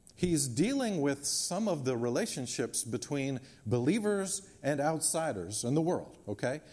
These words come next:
But then he turns in these verses, verses seven through eleven, and he deals more with what's going on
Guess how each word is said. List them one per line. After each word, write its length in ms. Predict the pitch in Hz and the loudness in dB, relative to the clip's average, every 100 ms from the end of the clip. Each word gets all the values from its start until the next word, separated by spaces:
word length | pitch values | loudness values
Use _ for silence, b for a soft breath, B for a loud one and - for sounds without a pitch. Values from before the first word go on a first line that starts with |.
| B B | B B
But 160 | - 127 | 2 2
then 100 | 233 | 2
he 80 | 269 | 0
turns 380 | - 233 208 170 | 2 2 2 0
in 100 | 180 | 0
these 160 | 165 | 0
verses, 560 | 127 208 254 - 127 139 | 0 0 0 -2 -2 0
verses 340 | 139 135 120 | 0 0 -2
seven 260 | - 196 196 | 0 -2 0
through 180 | 151 139 | 0 2
eleven, 340 | 196 196 147 B B B | 2 0 -4 B B B
and 140 | 160 190 | 0 2
he 80 | |
deals 260 | 175 175 139 | 4 2 2
more 400 | 151 170 269 233 | 2 4 4 2
with 220 | 160 156 | 2 0
what's 260 | 180 196 - | -2 -2 -2
going 300 | 185 165 156 | 0 0 0
on 380 | 147 143 147 | 0 0 -2